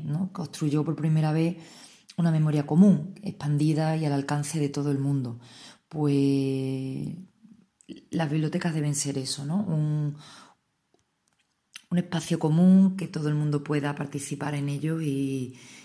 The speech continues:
y que con el trabajo de quienes, quienes lo hacéis posible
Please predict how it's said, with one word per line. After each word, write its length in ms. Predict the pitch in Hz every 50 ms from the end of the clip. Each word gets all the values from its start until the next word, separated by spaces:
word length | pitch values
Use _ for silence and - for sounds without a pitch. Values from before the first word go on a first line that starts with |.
| - _ -
y 100 | - -
que 140 | 151 147
con 100 | - 143
el 140 | 143 139 135
trabajo 440 | - 135 139 139 143 135 139 151 147
de 300 | 147 151 147 147 143 139
quienes, 920 | 139 147 139 143 143 139 139 135 139 135 135 135 135 135 135 131 139 151 -
quienes 220 | - 151 147 143 139
lo 40 |
hacéis 220 | 135 139 - 143 143
posible 920 | - 147 139 - - 151 139 139 147 151 151 147 143 139 135 131 131